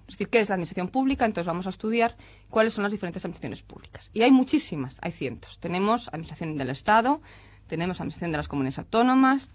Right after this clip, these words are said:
tenemos administraciones locales a los diferentes niveles,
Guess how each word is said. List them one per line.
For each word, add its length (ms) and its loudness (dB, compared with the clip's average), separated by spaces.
tenemos 300 -8
administraciones 460 -6
locales 640 2
a 20 -4
los 120 -4
diferentes 460 -4
niveles, 600 -2